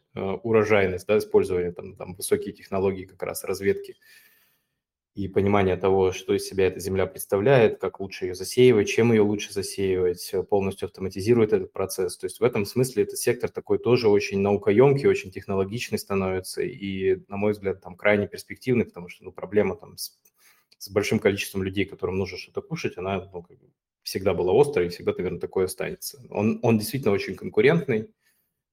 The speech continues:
но отдельные вот имена, я, наверное, присоединюсь к Андрею, они там выглядят крайне перспективно, достаточно интересно. То есть я бы, знаешь, я, я просто и, и всегда к этим компаниям относится как к компаниям стоимости. А мне кажется, что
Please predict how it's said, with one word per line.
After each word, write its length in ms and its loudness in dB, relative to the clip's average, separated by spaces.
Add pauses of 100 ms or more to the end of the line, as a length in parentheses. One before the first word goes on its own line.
но 760 2
отдельные 400 2
вот 180 -2
имена, 280 -2
я, 80 2
наверное, 240 -4
присоединюсь 400 -8
к 80 -10
Андрею, 320 2
они 100 -2
там 160 -10
выглядят 320 -8
крайне 300 -4
перспективно, 680 -16 (320)
достаточно 480 -12
интересно. 540 -6 (400)
То 80 -8
есть 120 -4
я 140 6
бы, 120 4
знаешь, 280 4
я, 120 6 (100)
я 160 4
просто 320 0
и, 220 -10
и 80 -16
всегда 320 2
к 240 -4
этим 220 0
компаниям 420 2
относится 300 -4
как 140 -20
к 20 -20
компаниям 460 4
стоимости. 540 2
А 60 -4
мне 160 2
кажется, 380 0
что 300 -2